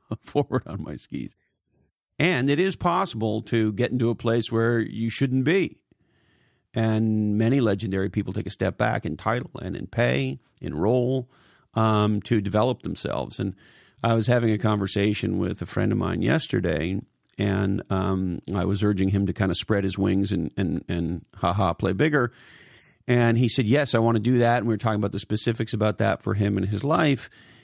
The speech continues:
And he said to me something I don't know that I've ever quite heard. And I'm not gonna get it exactly right, but he said something to the effect of,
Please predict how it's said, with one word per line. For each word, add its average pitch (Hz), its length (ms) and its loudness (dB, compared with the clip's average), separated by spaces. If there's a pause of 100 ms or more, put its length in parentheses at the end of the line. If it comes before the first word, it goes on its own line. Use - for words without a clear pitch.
(120)
And 107 160 2
he 107 120 0
said 190 320 -6
to - 100 -8
me 170 80 -2
something 131 440 -2
I 110 120 2
don't 143 200 0
know 123 180 2
that 120 120 0
I've 104 180 0
ever 160 220 -4
quite 139 320 -2
heard. - 300 -6
And 80 140 -10 (120)
I'm 117 80 -2
not 156 160 -2
gonna 208 160 0
get 151 220 0
it 143 120 2
exactly 117 640 0
right, 104 400 0 (760)
but 110 100 0
he 113 80 2
said 127 320 0
something 135 420 -2
to 123 120 -2
the 113 180 2
effect 107 440 0
of, 101 300 0